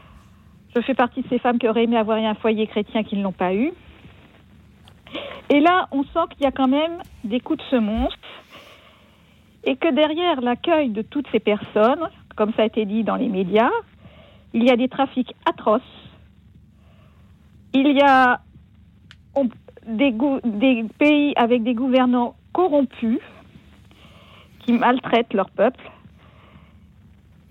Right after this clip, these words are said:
euh, qui rejettent même la religion chrétienne. Et là, on ne sait pas ce que le pape va dire,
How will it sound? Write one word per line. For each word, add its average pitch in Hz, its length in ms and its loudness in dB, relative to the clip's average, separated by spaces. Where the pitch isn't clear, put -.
euh, 208 100 2
qui 233 280 -4
rejettent 262 440 2
même 240 280 0
la 208 140 0
religion 220 680 0
chrétienne. 208 520 -2
Et 330 340 2
là, 294 260 4
on 302 80 2
ne 381 120 -4
sait 392 100 0
pas 226 200 2
ce - 60 -20
que 233 80 -6
le - 60 -8
pape 196 240 -2
va 196 160 -4
dire, 339 580 0